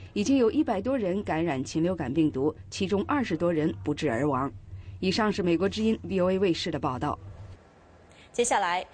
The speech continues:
Speaker 2: 中国和印度的边境争议持续升温。印度指责中国士兵穿越边境进入印度的领土。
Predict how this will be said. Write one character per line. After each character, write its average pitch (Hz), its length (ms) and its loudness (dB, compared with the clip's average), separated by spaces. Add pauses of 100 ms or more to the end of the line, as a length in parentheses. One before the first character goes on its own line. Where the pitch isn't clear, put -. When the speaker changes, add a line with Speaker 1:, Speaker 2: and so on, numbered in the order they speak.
(160)
Speaker 2:
中 403 200 -2
国 320 100 0
和 294 140 2
印 294 160 0
度 269 140 -2
的 196 160 2
边 277 220 -2
境 294 200 -4
争 311 240 0
议 302 200 -2
持 - 200 -6
续 190 160 -4
升 214 240 -2
温。 240 240 2 (300)
印 254 140 -2
度 240 100 2
指 208 160 -2
责 185 180 0
中 262 180 0
国 226 120 0
士 254 200 -2
兵 240 280 -2
穿 285 200 -2
越 294 120 2
边 302 240 -2
境 330 260 -2
进 220 220 0
入 202 140 2
印 294 260 0
度 202 120 2
的 180 100 4
领 175 180 -2
土。 - 260 0